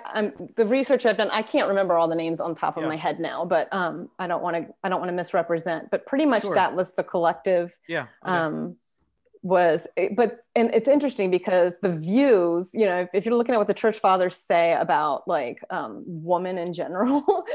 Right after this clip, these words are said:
Speaker 1: <laughs> it's very
Speaker 2: Sure.
Speaker 1: Aristotelian. It's, it's terrible.
Speaker 2: Sure.
Speaker 1: But, um, they don't interpret that word desire as in that way. They,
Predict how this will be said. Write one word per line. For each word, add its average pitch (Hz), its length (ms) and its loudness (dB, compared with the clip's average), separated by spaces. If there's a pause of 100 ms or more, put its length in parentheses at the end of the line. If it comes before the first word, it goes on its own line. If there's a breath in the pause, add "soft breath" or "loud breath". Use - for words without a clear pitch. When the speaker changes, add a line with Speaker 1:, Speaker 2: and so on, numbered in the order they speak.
(140 loud breath)
Speaker 1:
<laughs> 453 220 -8
it's 208 200 -2
very 175 320 2
Speaker 2:
Sure. 165 100 -4
Speaker 1:
Aristotelian. 107 800 -8 (100)
It's, 214 240 -6
it's - 200 -4
terrible. 120 380 0
Speaker 2:
Sure. 120 180 -12 (180 loud breath)
Speaker 1:
But, 202 320 2
um, 185 320 -4
they 226 160 4
don't 247 440 0 (260)
interpret 202 480 -6
that 185 240 -2
word 165 380 -4
desire 170 720 -2 (120)
as 175 400 -6 (320)
in 190 140 -2
that 170 200 -6
way. 160 440 -10
They, - 240 -2